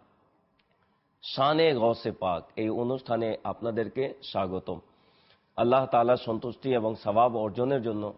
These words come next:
ভালো ভালো নিয়ত সহকারে এই অনুষ্ঠানকে দেখার প্রস্তুতি নিন।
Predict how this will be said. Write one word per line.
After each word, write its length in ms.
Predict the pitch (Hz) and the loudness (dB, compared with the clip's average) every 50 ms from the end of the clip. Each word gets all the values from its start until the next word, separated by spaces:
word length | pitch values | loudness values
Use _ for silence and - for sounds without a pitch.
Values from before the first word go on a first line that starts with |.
| _ - 92 | _ -18 -8
ভালো 240 | 95 95 107 117 120 | -4 -2 -2 0 0
ভালো 240 | 117 113 113 117 | 0 0 0 0
নিয়ত 300 | 113 110 113 123 143 151 | -2 -2 -2 -2 -2 -2
সহকারে 540 | 143 - 131 117 110 110 - 110 101 98 101 98 - _ _ _ _ _ _ | -2 -4 -4 -4 -4 -4 -4 -4 -4 -4 -6 -8 -12 _ _ _ _ _ _
এই 140 | - 113 113 | -6 -2 -2
অনুষ্ঠানকে 640 | 110 107 110 113 110 - - 113 113 120 113 120 117 | -2 -2 -2 -4 -4 -2 0 0 0 0 0 -2 -2
দেখার 300 | 101 104 104 - 113 107 | -4 -4 -2 -2 -2 -4
প্রস্তুতি 680 | 92 - - 110 113 110 - - - 151 - - 143 | -4 -6 -8 -8 -8 -8 -8 -8 -10 -8 -6 -4 -2
নিন। 220 | 123 120 113 113 | -2 -2 -4 -4